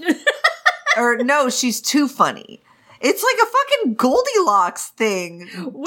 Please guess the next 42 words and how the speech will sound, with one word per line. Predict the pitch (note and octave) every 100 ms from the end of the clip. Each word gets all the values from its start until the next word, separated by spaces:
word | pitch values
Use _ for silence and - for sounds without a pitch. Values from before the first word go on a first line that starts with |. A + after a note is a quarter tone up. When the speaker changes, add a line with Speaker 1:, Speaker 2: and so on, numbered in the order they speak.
| G#4
Speaker 2:
Dude, | F#4+
Speaker 1:
Wuxian | - A#4 C5 A#4+ A4+
has | G#4 G4+ F4+ -
the, | D4 C#4 F#4 D#4+
do | D#4
you | D#4+ G4
remember | E4+ D#4+ D4+
from | D4+ D4+ C4
the |
fucking | B3 C4+ C4+ B3+
twenty | - A#3+ A#3+
twelve | A#3 G#3+ A3 G3+
election, | G3+ G3+ G3+ - G3
Mitt | F#3 G3+
Romney | F#3 F#3+ G3+ G3
funny | - G3 G3 F#3+
binder | F3 D3+ F#3+ G3+ F#3+
full | G#3 G#3+
of | F#3+
women? | E3 F3 F#3+ F#3+ G#3 -
Speaker 2:
Yeah. | G#3 C4 B3+ E3 D3
Speaker 1:
He's | A3+ B3+
got | C#4 D#4+ G#3+
that. | G#3+ F#3+ E3+ - C4 _
Speaker 2:
It's | A#3 B3+ -
j-, | G3 -
it's | B3 C4 B3
like | B3+ C4+ B3+ B3+ - _ _ - A3 - - - _ _ _
Speaker 1:
And | - A#3
Jung | A#3 C4
Speaker 2:
the |
Speaker 1:
Chung | C#4+ D4
Speaker 2:
most, | D#4+ B3+ B3 C4+ A#3+ A#3
the | B3+
most | C4+ D4+ G#4+ A3+
frustratingly | - C4 C4+ - - C#4+ D4 C4 B3+ G#3
compet | - - A3 B3+ A3+ G#3 G#3+ - G#3+ -
bullshit | G3 A3 G#3+ - G#3+ G#3+
on | F#3
the | F3+ D#3
planet. | - E3 F3+ G#3 G#3 D4+
Speaker 1:
It's | B3+